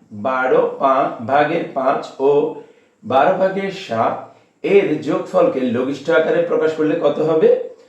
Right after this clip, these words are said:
ঝতে তিন শতাংশ কে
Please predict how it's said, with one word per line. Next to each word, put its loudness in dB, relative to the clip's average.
ঝতে 2
তিন 0
শতাংশ 0
কে 0